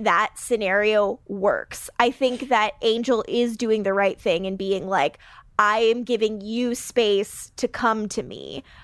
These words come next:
I think I've done a solid job tonight at, like, proving myself as someone who cares about you, who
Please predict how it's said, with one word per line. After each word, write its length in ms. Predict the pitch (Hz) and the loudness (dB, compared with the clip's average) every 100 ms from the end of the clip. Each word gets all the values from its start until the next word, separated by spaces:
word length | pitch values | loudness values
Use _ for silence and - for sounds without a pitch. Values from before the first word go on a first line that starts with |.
| - | -2
I 180 | 220 226 | 0 2
think 240 | 254 233 | 0 0
I've 180 | 226 220 | 2 0
done 200 | 214 214 | 0 0
a 60 | 202 | -2
solid 580 | - 247 202 226 226 208 | -2 2 2 2 -2 0
job 360 | 220 190 196 | 0 2 0
tonight 320 | - 220 185 196 | -6 -4 0 0
at, 120 | - | 0
like, 240 | 185 - | -2 -4
proving 420 | - 277 262 240 226 | -6 -4 0 0 2
myself 460 | 190 214 190 190 | -2 0 -2 -2
as 80 | 196 | -6
someone 320 | 220 190 190 | -4 -4 -4
who 140 | 190 185 | -6 -12
cares 400 | - 240 254 262 | -2 2 2 2
about 260 | 240 240 254 | 0 0 -2
you, 380 | 254 254 254 262 - - | -4 -2 -4 -6 -16 -12
who 160 | - | -10